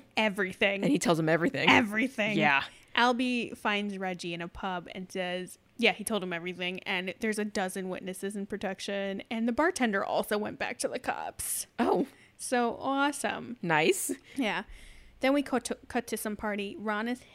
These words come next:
Speaker 1: hanging out, and Reggie is death glaring at him, watching
Speaker 2: Ron is
Speaker 1: him
Speaker 2: just
Speaker 1: dance.
Speaker 2: dancing, though. <laughs>
Speaker 1: Yeah, Ron, not a single care in the world.
Speaker 2: No.
Speaker 1: Reg is like, "What the fuck?" So Ron approaches Reg and is like, "Oh, come on, let's have fun." And Reggie's like, "I'm waiting for Jack."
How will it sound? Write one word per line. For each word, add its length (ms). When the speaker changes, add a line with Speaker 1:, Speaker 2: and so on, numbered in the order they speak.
Speaker 1:
hanging 280
out, 340
and 160
Reggie 360
is 320
death 420
glaring 540
at 240
him, 340
watching 220
Speaker 2:
Ron 120
is 60
Speaker 1:
him 60
Speaker 2:
just 100
Speaker 1:
dance. 120
Speaker 2:
dancing, 160
though. 140
<laughs> 120
Speaker 1:
Yeah, 280
Ron, 560
not 220
a 60
single 280
care 220
in 80
the 40
world. 240
Speaker 2:
No. 240
Speaker 1:
Reg 220
is 160
like, 200
"What 200
the 100
fuck?" 240
So 200
Ron 240
approaches 540
Reg 360
and 160
is 160
like, 320
"Oh, 260
come 160
on, 320
let's 320
have 180
fun." 420
And 340
Reggie's 340
like, 220
"I'm 180
waiting 240
for 180
Jack." 640